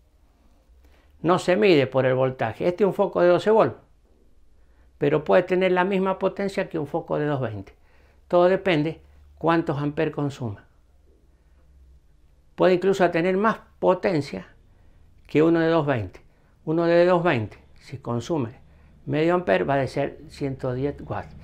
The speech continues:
Y, eh, bueno, este es chiquito, pero puede haber un foco de ciento diez watts de doce volt.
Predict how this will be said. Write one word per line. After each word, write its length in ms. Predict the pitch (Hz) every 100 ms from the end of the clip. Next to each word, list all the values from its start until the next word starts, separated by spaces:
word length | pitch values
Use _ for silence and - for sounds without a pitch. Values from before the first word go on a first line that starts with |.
| - - - - -
Y, 220 | 143 -
eh, 560 | 143 127 120 120 117 120
bueno, 200 | 123 123
este 160 | 143 160
es 80 | 147
chiquito, 440 | 143 160 - 113
pero 220 | 123 113
puede 180 | - 147
haber 180 | 143 160
un 100 | 156
foco 340 | 165 151 175
de 100 | 151
ciento 320 | 110 135 127 143
diez 160 | 147
watts 300 | 147 170 - - - - - -
de 240 | 135 160 143
doce 300 | 139 131 151
volt. 240 | 170